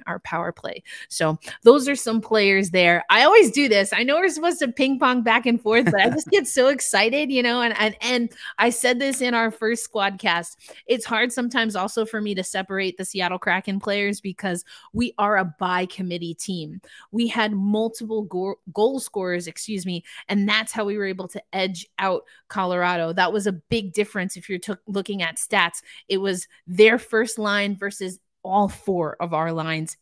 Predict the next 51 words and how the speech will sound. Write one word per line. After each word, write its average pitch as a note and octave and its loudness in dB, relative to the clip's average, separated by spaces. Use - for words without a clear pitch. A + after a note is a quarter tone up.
and G3 0
Ty F3 -8
Cartier, D#3+ -6
who F#3 -6
had F3 -6
to F3+ -8
come F3 -6
in, E3 -8
as E3 -8
I D#3+ -4
mentioned, D#3+ -10
um, E3 -8
in F3+ -4
the F3 -2
middle D#3+ -2
of D#3+ -8
the E3 -10
series. D3+ -8
So D#3 -2
that's F#3+ -2
a G3+ -2
little G3+ 0
bit F#3+ -2
of F3+ -6
what F#3 -4
we've F3 -8
got E3+ -2
for F3+ -8
Seattle. E3 -4
But E3 -2
I G3 4
know G#3+ 6
that, G3 6
again, F#3+ 2
we B3 4
are A3+ 4
familiar C4+ 0
enough A#3+ -2
foes A3+ 2
coming A3+ -4
into, A3 -2
uh, F3+ -4
uh, F#3 -6
the F3+ -8
playoffs F#3 -2
right F#3 -2
out G3 0
of F#3+ -8
the F#3+ -4
regular F3+ -4
season. F#3+ -6